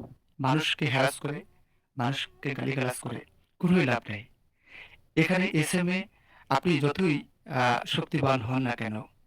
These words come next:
এখানে যতই আপনি নিজেকে জাহির করেন যে আমি সবই পারি, আসলে আপনি বাস্তবে all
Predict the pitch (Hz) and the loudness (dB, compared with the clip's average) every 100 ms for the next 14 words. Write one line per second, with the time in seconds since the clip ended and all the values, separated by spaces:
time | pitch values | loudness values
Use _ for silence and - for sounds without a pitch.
0 | _ _ 139 156 151 139 143 165 156 143 | _ _ -6 -2 -2 -2 -2 -2 -2 0
1 | 143 135 143 143 131 107 143 - 147 156 | 2 2 0 -4 -2 -2 -2 -4 -4 -4
2 | - _ - 127 139 - 147 151 151 120 | -8 _ -4 -2 -2 0 0 0 -2 -6
3 | 131 - _ _ - - 143 143 185 175 | -6 -14 _ _ -20 -2 2 2 2 2
4 | 170 139 135 - 151 143 143 - - 135 | 0 2 2 0 -4 -4 -6 -8 -2 2